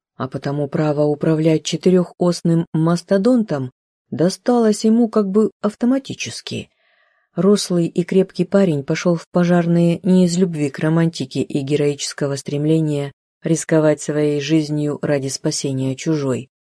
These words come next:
а исключительно желая регулярно и потуже набивать карман, причем на вполне законных основаниях.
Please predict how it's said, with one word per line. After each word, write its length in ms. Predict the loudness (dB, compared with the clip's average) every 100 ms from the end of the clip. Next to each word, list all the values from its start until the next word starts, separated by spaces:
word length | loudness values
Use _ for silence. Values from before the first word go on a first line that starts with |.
| _ _ -2
а 140 | 2
исключительно 800 | 2 0 -2 -2 -2 -2 2 4
желая 540 | 4 4 4 2 2 0
регулярно 680 | 0 2 4 4 2 2 0
и 40 |
потуже 460 | 0 -4 0 0 2
набивать 480 | 0 2 2 0 0
карман, 540 | 0 2 2 0 -6 _ _ _ _ _
причем 420 | -6 0 2 4
на 80 | 0
вполне 460 | -2 0 4 4
законных 580 | 2 0 2 2 2 0
основаниях. 920 | -8 -6 -4 -2 -4 -4 -6 -6 -12